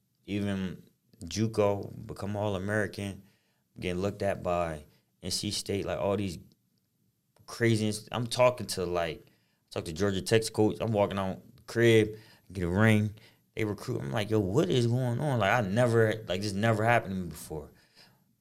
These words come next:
Break my ankle, opportunities never came back the way they did.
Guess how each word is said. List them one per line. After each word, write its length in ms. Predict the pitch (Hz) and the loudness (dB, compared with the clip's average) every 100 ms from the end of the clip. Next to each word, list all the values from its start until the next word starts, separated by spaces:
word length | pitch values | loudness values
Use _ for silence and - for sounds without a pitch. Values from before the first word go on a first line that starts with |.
| _ _ | _ _
Break 160 | 92 85 | -4 -4
my 160 | 80 - | -4 0
ankle, 420 | 127 110 107 98 90 _ - | 0 2 0 -2 -8 _ -6
opportunities 720 | 87 82 - 113 95 85 80 | -4 -4 -4 -2 -2 -4 -4
never 260 | 92 95 | -4 -4
came 260 | 92 95 90 | -4 -6 -2
back 200 | 101 95 | -2 -2
the 80 | 85 | -2
way 160 | 87 | -2
they 120 | 87 82 | -2 -2
did. 400 | 95 107 73 | 0 0 0